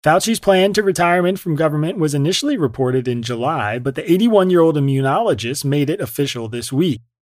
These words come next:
Fauci is currently serving as Biden's chief medical advisor and the government's top infectious disease official, and is best known for navigating America's covid nineteen response under two administrations.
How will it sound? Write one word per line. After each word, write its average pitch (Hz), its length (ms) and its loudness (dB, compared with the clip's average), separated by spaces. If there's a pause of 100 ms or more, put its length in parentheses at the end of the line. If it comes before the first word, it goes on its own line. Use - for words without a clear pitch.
(240)
Fauci 156 380 2
is 147 100 2
currently 214 460 0
serving 131 440 -2
as 123 140 -2
Biden's 127 480 0
chief 143 300 -6
medical 135 400 -2
advisor 117 500 -2
and 170 260 0
the 294 60 -2
government's 127 480 0
top 123 300 -4
infectious 120 500 -6
disease 147 460 0
official, 117 480 -6 (340)
and 156 100 2
is 175 120 2
best 208 320 2
known 226 240 4
for 170 120 -2
navigating 131 640 0
America's 117 540 -4
covid 120 300 -4
nineteen 127 460 -2
response 123 540 -2
under 120 240 -6
two 131 320 -6
administrations. 117 1000 0